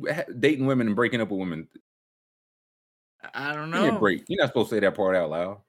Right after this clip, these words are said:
Speaker 1: Leave her
Speaker 2: Famous,
Speaker 1: alone.
Speaker 2: famous people have to be in a relationship at all time. That's
Speaker 1: With other
Speaker 2: just,
Speaker 1: famous people.
Speaker 2: that's just how it works, you know?
Speaker 1: I think, and it has to be with other famous people, right?
Speaker 2: Yeah.
Speaker 1: It's either, it's either, it's like,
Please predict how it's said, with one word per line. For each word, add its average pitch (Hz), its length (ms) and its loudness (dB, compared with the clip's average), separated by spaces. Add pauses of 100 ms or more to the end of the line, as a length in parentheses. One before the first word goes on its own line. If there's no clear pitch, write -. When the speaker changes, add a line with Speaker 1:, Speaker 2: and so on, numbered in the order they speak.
Speaker 1:
Leave 180 180 0
her 233 60 2
Speaker 2:
Famous, 127 100 4
Speaker 1:
alone. 85 300 0
Speaker 2:
famous 247 340 -2
people 196 880 -6
have 170 380 -4
to 190 100 -8
be 165 200 -10
in 156 100 -6
a 151 80 -6
relationship 143 880 -8
at 120 80 -12
all 135 240 -8
time. - 500 -20 (1160)
That's 151 160 -2
Speaker 1:
With 110 100 0
other 104 140 4
Speaker 2:
just, 117 100 0
Speaker 1:
famous 131 260 6
people. 139 400 2
Speaker 2:
that's 156 280 -2
just 190 180 -10
how 180 200 -8
it 120 140 -8
works, - 680 -12
you 139 80 -14
know? 147 300 -10
Speaker 1:
I - 80 -2
think, 165 180 0
and 143 100 4
it 117 120 0
has 147 220 -2
to 151 100 -6
be 147 120 4
with 135 120 2
other 135 160 4
famous 139 320 0
people, 123 340 -4
right? 107 300 2 (100)
Speaker 2:
Yeah. 139 280 -6 (100)
Speaker 1:
It's 110 100 0
either, 143 200 4
it's 131 200 2
either, 143 320 6
it's 98 160 -8
like, 101 220 4